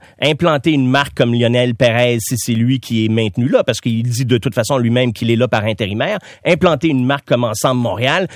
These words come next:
puis essayer de donner des attributs à cette marque-là. En marketing, là, cent un, là, c'est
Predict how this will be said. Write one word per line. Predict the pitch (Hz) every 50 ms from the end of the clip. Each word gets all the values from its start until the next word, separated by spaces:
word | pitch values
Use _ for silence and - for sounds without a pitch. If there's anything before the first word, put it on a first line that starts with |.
| - - -
puis | 131 131
essayer | 127 - 160 165 165
de | 143 117
donner | 147 139 135 151 139
des | 120 120 113 104
attributs | 135 107 - - 135 117 123 147
à | 131
cette | 107 - 123 - -
marque-là. | 117 104 - - 120 107 - - - -
En | 104 113
marketing, | 135 160 180 190 - 175 135 - 180 196 202 190 170
là, | 143 135 131
cent | - - 156 151 139
un, | 139 151 165 180
là, | 156 147 151 147 - - -
c'est | - - - 151 139 139 143